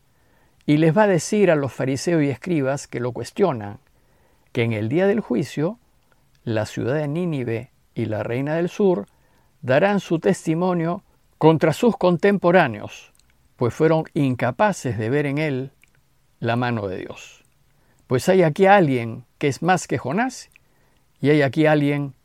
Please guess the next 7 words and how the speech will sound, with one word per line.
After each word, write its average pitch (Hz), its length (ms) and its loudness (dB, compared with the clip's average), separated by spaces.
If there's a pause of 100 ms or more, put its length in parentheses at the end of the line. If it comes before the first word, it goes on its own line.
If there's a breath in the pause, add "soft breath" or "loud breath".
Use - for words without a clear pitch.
que 143 100 -2
es 131 140 -4
más 151 260 -2
que 113 140 -6
Salomón. 104 600 -6 (2250)
En 147 140 2
conclusión, 196 720 2